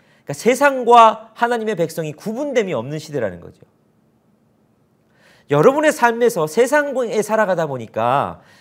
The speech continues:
하나님의 백성으로서, 그리스도인으로서 세상과 부딪히는 갈등이 있으십니까?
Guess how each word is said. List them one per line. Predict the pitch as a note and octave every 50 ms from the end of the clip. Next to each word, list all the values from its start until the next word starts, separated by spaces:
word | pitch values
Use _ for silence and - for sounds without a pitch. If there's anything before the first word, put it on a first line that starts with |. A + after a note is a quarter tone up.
| _ _ _
하나님의 | - B3+ C#4+ C#4+ D4+ D4 C#4 C4+ C4 A#3+ A#3 A#3 A#3 A#3 A3+ G#3+ G#3+ - - _ _ -
백성으로서, | E3 D#3+ E3 - - A#3 A3+ F#3+ D3+ A#2+ G#2 F#2 - - F#2 E2 E2 - _ _ _ _ _ _
그리스도인으로서 | - - E3 G3 B3+ B3+ B3+ - - D4 C#4 B3+ A3+ G3+ F#3+ F3 - F#3+
세상과 | F3+ - A#3 B3 A#3+ C4+ B3+ A#3 A3 A3 G3+
부딪히는 | - - B2 C#3+ - - - C#3+ C3+
갈등이 | - - A#2+ G#2 G2 - E3 E3+ D3
있으십니까? | G#2 F2+ - - - - F#2+ F2+ F2 _ - -